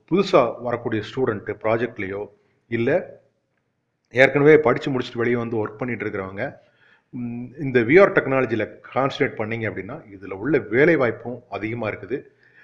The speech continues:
இதுல ஒரு நல்ல ரைட் ஐடியாவோட நீங்க இன்வெஸ்டர்ஸை ரீச் பண்ணீங்கன்னா, நீங்களும் வந்து பெங்களூர்ல அந்த கம்பெனி பண்ண மாதிரி ஒரு மிகப்பெரிய அளவுல இந்த டெக்னாலஜியை கையில எடுத்துட்டு ஒரு நல்ல முடியா ஒரு தொழிலை வளர்த்து எடுக்கிறதுக்கும் வாய்ப்பு இருக்குது.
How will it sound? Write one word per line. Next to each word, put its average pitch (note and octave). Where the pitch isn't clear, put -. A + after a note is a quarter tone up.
இதுல G#2
ஒரு G2+
நல்ல A#2
ரைட் C3+
ஐடியாவோட B2+
நீங்க G#2
இன்வெஸ்டர்ஸை D3
ரீச் A2
பண்ணீங்கன்னா, G#2
நீங்களும் D#3+
வந்து A#2
பெங்களூர்ல C3+
அந்த G2+
கம்பெனி G2+
பண்ண G2+
மாதிரி G2
ஒரு G2+
மிகப்பெரிய B2
அளவுல G2+
இந்த G2
டெக்னாலஜியை A#2+
கையில A2
எடுத்துட்டு G#2+
ஒரு G#2
நல்ல A#2+
முடியா A2+
ஒரு G#2
தொழிலை A#2
வளர்த்து G2+
எடுக்கிறதுக்கும் F#2+
வாய்ப்பு F#2
இருக்குது. -